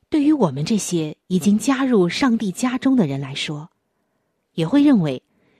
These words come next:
那是此生最最快乐的时候。你有过这样的时刻吗？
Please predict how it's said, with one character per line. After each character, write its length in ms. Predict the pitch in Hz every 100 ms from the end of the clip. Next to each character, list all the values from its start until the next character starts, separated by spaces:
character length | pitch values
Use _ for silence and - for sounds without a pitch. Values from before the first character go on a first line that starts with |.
| _ _ _ _ -
那 160 | 320
是 320 | 262 - 185
此 320 | 175 - - 147
生 340 | - 233 233
最 220 | - 269
最 160 | - 180
快 400 | - - 302 214
乐 160 | 160
的 80 | 139
时 200 | 139 -
候。 240 | - - - _ _ _ _ _ _ _ _ _ _ _ _ -
你 180 | 202
有 140 | 247 147
过 320 | - 165 139 _
这 120 | 220
样 120 | 208
的 80 | 165
时 220 | 151 151
刻 240 | 143 - 156
吗？ 180 | 139